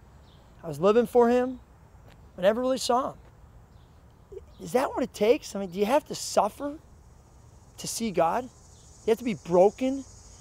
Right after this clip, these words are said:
you know, cracked in half? You have to go through terrible experiences? Does it have to be that difficult before we really see him? I, I don't know, that's, that's hard stuff.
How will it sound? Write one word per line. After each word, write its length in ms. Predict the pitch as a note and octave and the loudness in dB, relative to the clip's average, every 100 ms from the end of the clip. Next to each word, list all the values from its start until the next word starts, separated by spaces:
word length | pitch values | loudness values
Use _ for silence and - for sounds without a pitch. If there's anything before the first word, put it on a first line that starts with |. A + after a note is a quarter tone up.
| - - - | -20 -18 -10
you 20 | |
know, 100 | F3 | -10
cracked 480 | - - G#3+ A3 - | -4 4 4 2 -4
in 100 | A3+ | -4
half? 360 | F#3 F#3+ A3+ - - - - - - | -2 -2 -6 -12 -20 -20 -20 -12 -10
You 60 | |
have 60 | G3+ | -6
to 80 | G3 | -2
go 280 | E3 G#3 | 6 6
through 240 | A3+ - G#3+ | 6 0 -10
terrible 480 | - G3 G#3+ A3 G#3 | -4 0 0 2 0
experiences? 840 | G3+ - F#3+ G#3 G#3 B3+ A#3 - - - - - | 0 -8 -6 -6 -8 -12 -14 -16 -20 -20 -20 -6
Does 60 | G#3+ | -2
it 40 | |
have 80 | A3 | -2
to 60 | |
be 120 | G#3 F#3+ | -4 -2
that 320 | F#3 G#3+ - | 0 0 0
difficult 480 | G#3 C4 - A3+ A3+ | -2 0 -2 0 0
before 240 | G3 G3+ | -2 0
we 60 | G#3+ | 0
really 200 | G3+ F#3+ | -4 -6
see 260 | - F#3+ | -8 -8
him? 240 | F#3+ A3 A#3 - - - - - - - - - - - | -6 -8 -10 -20 -20 -20 -20 -20 -20 -20 -20 -20 -20 -20
I, 1200 | - - - - - - - G3+ - - - - | -20 -20 -20 -20 -20 -20 -18 -18 -20 -20 -14 -4
I 20 | |
don't 100 | C#4 | 0
know, 160 | C4+ C4+ | 2 4
that's, 200 | C4+ - - - - - - | 2 0 -4 -20 -20 -14 0
that's 180 | C4 | 0
hard 260 | A3+ C4 C4 | 4 4 4
stuff. 440 | - D4 C4 - | 2 4 4 0